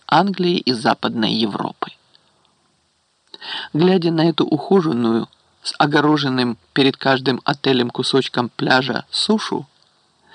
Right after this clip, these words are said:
испытываешь невольную гордость. Задарма, как пьяные кутилы, отдав кучу стран в Средней Азии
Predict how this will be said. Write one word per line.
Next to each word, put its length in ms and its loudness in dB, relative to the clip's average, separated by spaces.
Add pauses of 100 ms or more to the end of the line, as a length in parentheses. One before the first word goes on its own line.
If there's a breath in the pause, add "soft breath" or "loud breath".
(280 loud breath)
испытываешь 720 2
невольную 560 2
гордость. 680 -4 (1800)
Задарма, 800 0 (540 soft breath)
как 240 0
пьяные 540 0
кутилы, 680 -2 (460 loud breath)
отдав 600 2
кучу 340 -2
стран 500 0 (560)
в 80 -8
Средней 520 0
Азии 520 0